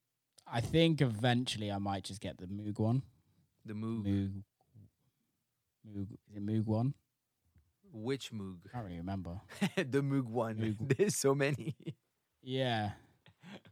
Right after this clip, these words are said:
Speaker 1: The sixteen. Is it just, is it the Moog one?
Speaker 2: Oh.
Speaker 1: I can't remember what it's called.
Speaker 2: The Moog one, as in, like,
Speaker 1: Yeah,
Speaker 2: I thought you meant,
Speaker 1: the
Speaker 2: like,
Speaker 1: Moog one.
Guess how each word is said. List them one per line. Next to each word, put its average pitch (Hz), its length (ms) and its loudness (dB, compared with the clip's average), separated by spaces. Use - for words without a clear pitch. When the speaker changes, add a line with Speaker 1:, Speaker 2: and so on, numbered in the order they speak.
Speaker 1:
The 120 80 -6
sixteen. 117 840 -4
Is 135 100 0
it 156 60 2
just, 165 200 2
is 160 180 0
it 214 140 -2
the 226 100 0
Moog 240 340 4
one? 277 240 0
Speaker 2:
Oh. 160 360 -2
Speaker 1:
I 180 60 -8
can't 202 200 0
remember 208 300 6
what 160 100 10
it's 151 100 2
called. 120 340 4
Speaker 2:
The 147 140 -4
Moog 151 340 -2
one, 123 560 -2
as 110 200 -6
in, 117 120 -2
like, 104 220 -4
Speaker 1:
Yeah, 196 200 12
Speaker 2:
I - 40 12
thought 143 100 10
you 131 80 6
meant, 135 200 4
Speaker 1:
the 131 60 10
Speaker 2:
like, 135 100 10
Speaker 1:
Moog 135 180 10
one. 107 400 8